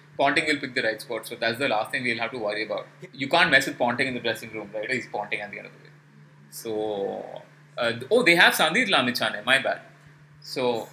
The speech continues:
Speaker 1: yeah. If they play Lamichhane, because they, they're stacked in the batting with Indians, uh, they might just choose to play, uh,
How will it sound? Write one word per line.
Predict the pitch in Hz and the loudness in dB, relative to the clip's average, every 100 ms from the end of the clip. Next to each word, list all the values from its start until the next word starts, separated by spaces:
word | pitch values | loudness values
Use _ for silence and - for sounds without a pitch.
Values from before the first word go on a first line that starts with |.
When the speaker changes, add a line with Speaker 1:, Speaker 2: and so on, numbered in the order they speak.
| - | -12
Speaker 1:
yeah. | 123 120 110 95 - - - - - - - - - | 4 8 8 6 0 -16 -20 -20 -20 -20 -20 -6 4
If | 233 285 - - - - - | 4 4 -2 -6 -8 -12 0
they | 160 175 | 4 4
play | 180 180 | 6 6
Lamichhane, | 135 123 139 151 170 160 160 160 - 139 | 8 6 4 0 2 4 6 4 4 0
because | 139 165 | 2 2
they, | 156 151 127 | 2 2 2
they're | 139 | 0
stacked | - - 120 143 - | 0 4 8 8 8
in | 180 | 2
the | 156 | 2
batting | 127 120 147 143 | 6 6 6 -2
with | 135 | -4
Indians, | 123 120 117 - - - - - - - - - - - | -4 -2 -6 -6 -14 -14 -20 -20 -20 -20 -20 -20 -20 -8
uh, | - 110 113 110 | 2 6 6 4
they | 143 135 | 2 6
might | 127 147 | 6 6
just | 156 160 - - - - | 2 0 -4 -14 -20 -6
choose | 143 139 139 | -2 -2 -2
to | 147 | -6
play, | - 139 127 110 - - - - | 4 6 6 4 -2 -16 -20 -8
uh, | 117 101 101 | -2 -2 -2